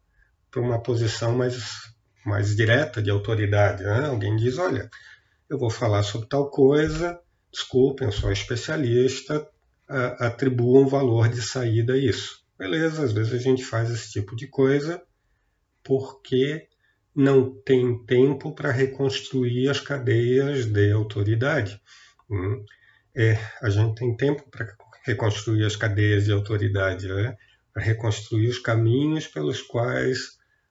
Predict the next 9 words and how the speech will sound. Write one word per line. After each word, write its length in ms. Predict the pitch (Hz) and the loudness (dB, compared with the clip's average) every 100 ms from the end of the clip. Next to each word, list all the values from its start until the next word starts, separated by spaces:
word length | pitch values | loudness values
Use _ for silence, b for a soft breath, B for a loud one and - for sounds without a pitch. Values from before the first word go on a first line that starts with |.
| - | -6
um 100 | 113 | -6
problema 560 | 110 117 107 110 131 151 | -4 -2 0 2 0 -4
se 140 | - | -8
estabelece, 1000 | - 143 131 117 117 123 135 - - 156 | -10 -6 -2 0 0 0 -2 -6 -8 -4
é 80 | 139 | -4
discutido 920 | 123 - - 123 - 139 156 151 165 | -4 -8 -6 -6 -6 -4 -4 -2 0
e 140 | 147 131 | 2 2
é 360 | 135 156 - - _ - | 2 -2 -6 -14 _ -6
tratado 1000 | 127 127 - 127 127 139 143 165 175 | -4 -4 -4 -6 -4 -4 -4 -4 -6